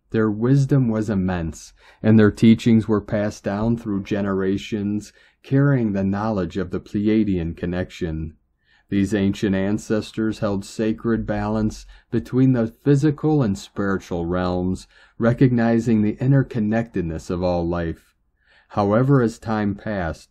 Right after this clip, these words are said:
their advanced civilizations faced challenges and changes that altered their destinies. We may never fully understand the reasons behind their decline, but the echoes of their existence still resonate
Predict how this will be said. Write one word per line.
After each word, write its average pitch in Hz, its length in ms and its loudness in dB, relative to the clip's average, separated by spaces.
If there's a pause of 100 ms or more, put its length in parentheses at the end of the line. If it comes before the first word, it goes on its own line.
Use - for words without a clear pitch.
their 104 220 2
advanced 107 480 -2
civilizations 98 920 -2
faced 98 420 -4
challenges 110 840 -4 (300)
and 113 180 -2
changes 101 640 -2
that 92 200 -4
altered 110 520 0
their 90 160 -2
destinies. 85 920 -6 (460)
We 107 120 2
may 98 220 2
never 101 320 0
fully 107 380 -2
understand 104 680 -4
the 95 80 -4
reasons 101 560 -2
behind 107 560 -2
their 87 140 -2
decline, 95 840 -4 (300)
but 117 140 -4
the 120 180 -2
echoes 107 480 -2
of 92 140 -4
their 95 200 0
existence 95 720 -4
still 101 300 -2
resonate 92 640 -2